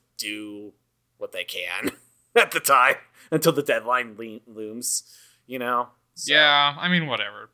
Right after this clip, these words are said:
Speaker 2: But, like, still, it was funny. <laughs>
Speaker 1: Uh, yeah, wa-, the, yeah, they, they, they'll go to jail.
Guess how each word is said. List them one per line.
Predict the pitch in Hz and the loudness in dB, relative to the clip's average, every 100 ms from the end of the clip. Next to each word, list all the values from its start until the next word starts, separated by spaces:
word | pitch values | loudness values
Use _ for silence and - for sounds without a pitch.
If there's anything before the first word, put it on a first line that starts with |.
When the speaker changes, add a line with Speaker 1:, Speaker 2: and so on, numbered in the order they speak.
| - | -4
Speaker 2:
But, | 135 135 | -4 0
like, | 135 123 - | 2 2 0
still, | - - 82 98 | -8 -6 -6 -8
it | - | -10
was | - | -12
funny. | - - - - 240 - 269 - 202 - - | -12 -10 -8 -2 0 6 6 6 4 4 -2
<laughs> | _ _ _ _ _ - | _ _ _ _ _ -12
Speaker 1:
Uh, | 185 | -4
yeah, | 196 165 147 147 170 180 | 6 6 6 2 -10 -20
wa-, | 190 202 202 - | -10 2 2 4
the, | 185 180 | 4 6
yeah, | 160 135 | 6 6
they, | 160 | 4
they, | - 175 180 | 4 4 6
they'll | 180 180 | 4 6
go | 165 | 4
to | 131 | 2
jail. | - 90 90 | -4 -8 -10